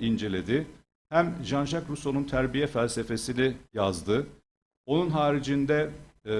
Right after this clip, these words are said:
pek çok tiyatro oyunu yazdı, Karagöz'ü canlandırdı, milli sanatlarımızı canlandırdı, e, milli edebiyatımızı canlandırdı. Felsefeyi de edebiyatla, sanatla bütünleşik bir şekilde, e, ortaya koydu.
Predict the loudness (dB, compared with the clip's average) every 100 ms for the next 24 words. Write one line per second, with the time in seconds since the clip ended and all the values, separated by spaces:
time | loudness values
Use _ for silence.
0 | 0 0 -2 -2 0 0 0 -6 0 0
1 | 2 2 2 2 0 2 2 0 0 -2
2 | -2 0 2 2 2 0 2 2 2 0
3 | 2 2 0 0 2 2 0 -2 -2 -2
4 | -2 -2 -2 0 0 0 -2 -2 -2 -2
5 | -4 -6 -20 _ _ _ 0 2 2 0
6 | -4 -8 -4 0 2 2 0 2 2 2
7 | 2 -2 0 0 0 -4 -4 0 0 0
8 | -2 0 -2 0 -2 -4 -10 _ _ _
9 | _ 0 2 0 2 2 2 0 0 2
10 | 2 0 -2 -4 -4 -2 -2 2 4 4
11 | 2 0 2 2 2 0 0 2 0 2
12 | 2 6 8 6 2 -18 _ _ _ _
13 | -4 0 0 2 2 2 2 2 4 2
14 | 2 -2